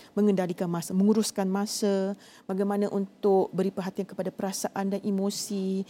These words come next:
Kita ada juga aplikasi-aplikasi tersebut yang kadang-kadang pensyarah-pensyarah tengah memulakan penyelidikan.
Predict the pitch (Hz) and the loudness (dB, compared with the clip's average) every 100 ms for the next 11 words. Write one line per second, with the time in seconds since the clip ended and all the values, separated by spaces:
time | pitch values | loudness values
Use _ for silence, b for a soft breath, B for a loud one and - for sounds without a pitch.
0 | B - 247 - 294 311 208 - 196 202 | B -10 -4 -2 2 2 0 -4 -4 -6
1 | 202 - - - - 196 190 190 - 196 | -6 -6 -8 -10 -10 -10 -6 -8 -6 -4
2 | 285 311 B B B 214 214 214 220 220 | -4 -4 B B B 2 2 2 0 -2
3 | - - - _ 247 247 294 - _ - | -10 -18 -18 _ -4 -2 -4 -8 _ -4
4 | 233 277 277 277 311 302 262 269 247 240 | 0 0 0 0 -2 -2 -2 -2 0 0
5 | 240 247 262 247 233 240 226 339 - 175 | 2 0 -2 -2 -2 0 0 -2 -4 -6
6 | 156 | -8